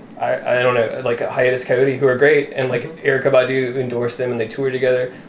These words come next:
Speaker 1: But I just remember, like, a lot of people that I know weren't listening to Erykah Badu or any of the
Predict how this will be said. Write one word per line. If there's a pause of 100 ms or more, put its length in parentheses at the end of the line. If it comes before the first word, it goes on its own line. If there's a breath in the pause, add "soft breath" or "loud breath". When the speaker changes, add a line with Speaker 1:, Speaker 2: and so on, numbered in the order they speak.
(100)
Speaker 1:
But
I
just
remember,
like,
a
lot
of
people
that
I
know
weren't
listening
to
Erykah
Badu
or
any
of
the